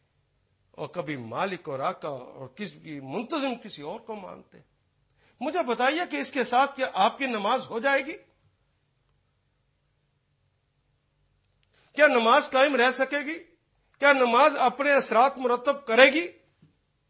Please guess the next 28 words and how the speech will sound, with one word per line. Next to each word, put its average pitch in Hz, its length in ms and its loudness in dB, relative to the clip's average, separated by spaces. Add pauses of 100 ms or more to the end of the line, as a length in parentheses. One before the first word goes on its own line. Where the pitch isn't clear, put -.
(600)
کیا 269 120 4
نماز 247 380 2
اپنے 277 340 0
فوائد 214 520 2
دے 226 200 2
گی؟ 349 120 -6 (1900)
اگر 151 240 -14
یہ 151 160 -16
سب - 280 -18
کچھ - 280 -20
نہیں 151 300 -14
ہے، 107 120 -20 (520)
بلکہ 196 300 -10
میں 160 200 -12
تو 160 140 -14
آپ 147 180 -12
سے 156 80 -16
پوچھتا 127 440 -20
ہوں، 104 240 -20 (1080)
اگر 127 260 -16
یہ 139 200 -16
صورتحال 127 680 -18
رہے، 101 160 -20
اٹھاون - 1900 -16
سال 147 320 -12
ہو 120 220 -20
گئے 101 100 -20
ہیں، 95 160 -20